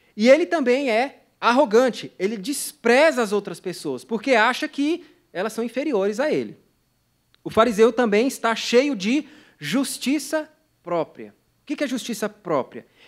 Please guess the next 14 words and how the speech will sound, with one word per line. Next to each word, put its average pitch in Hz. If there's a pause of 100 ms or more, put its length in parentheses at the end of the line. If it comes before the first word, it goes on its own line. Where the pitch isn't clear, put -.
(160)
É -
quando 269
você 269
confia 294
nas 311
coisas 214
ruins 196
que 196
você 180 (220)
não 170
faz 180 (320)
e 233
nas 294
coisas 220